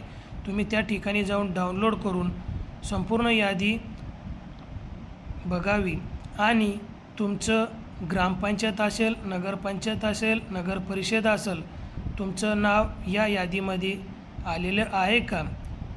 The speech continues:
ते चेक करून घ्यावे. ही यादी मी व्हिडिओच्या डिस्क्रिप्शनमध्ये पीडीएफ स्वरूपात देणार आहे. त्या ठिकाणी तुम्ही डाउनलोड करून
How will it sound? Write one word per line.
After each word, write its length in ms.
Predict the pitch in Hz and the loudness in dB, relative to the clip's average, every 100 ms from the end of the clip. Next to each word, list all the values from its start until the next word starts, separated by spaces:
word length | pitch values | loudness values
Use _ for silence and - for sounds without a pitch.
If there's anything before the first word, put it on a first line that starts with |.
| - 208 | -4 0
ते 180 | 208 | 0
चेक 320 | 220 214 220 - | 0 0 0 0
करून 340 | 208 208 208 | 0 2 2
घ्यावे. 340 | 180 160 151 147 _ - - - - - - - - - - - - - | 0 -2 -4 -8 _ -16 -14 -14 -12 -8 -6 -8 -12 -14 -12 -10 -8 -4
ही 380 | 139 196 233 220 | 2 6 8 6
यादी 320 | 202 190 208 | 6 4 4
मी 240 | 208 214 202 | 4 4 2
व्हिडिओच्या 460 | 180 208 214 214 | 2 2 2 2
डिस्क्रिप्शनमध्ये 840 | 190 202 - 240 - 220 202 185 | 0 0 -2 -2 0 2 2 0
पीडीएफ 500 | 190 202 202 208 - | -2 0 2 0 -2
स्वरूपात 400 | - 190 185 196 | -4 -2 0 -2
देणार 380 | 185 180 175 202 | -2 -2 0 2
आहे. 200 | 208 156 143 - - - - | 2 0 -6 -12 -14 -16 -6
त्या 100 | 214 | -2
ठिकाणी 400 | 208 220 196 214 | 0 0 2 2
तुम्ही 280 | 214 220 214 | 2 2 0
डाउनलोड 480 | 180 196 196 226 240 | 2 2 4 4 2
करून 360 | 226 190 180 | 2 0 0